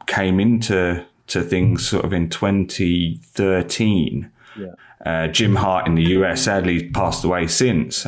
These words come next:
Speaker 1: Um, he came in in twenty thirteen and, and he was like, you know, he'd been very successful outside of, outside of sport in his, in his own right. He's involved in tech and had sold companies that had done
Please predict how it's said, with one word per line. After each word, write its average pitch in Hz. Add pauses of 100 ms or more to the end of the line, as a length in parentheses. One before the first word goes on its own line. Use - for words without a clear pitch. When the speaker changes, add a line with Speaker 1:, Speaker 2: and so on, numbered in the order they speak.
Speaker 1:
Um, 85 (240)
he 127
came 113
in 92
in 85
twenty 95
thirteen 85
and, 76
and 87
he 120
was -
like, 98
you 101
know, 110 (180)
he'd 127
been 131
very 117
successful -
outside 80
of, 73
outside 90
of 71
sport -
in 76
his, 78
in 85
his 85
own 85
right. 78
He's 76 (280)
involved 82
in 73
tech 87
and 73
had 67 (220)
sold 80
companies 82
that 71
had -
done 73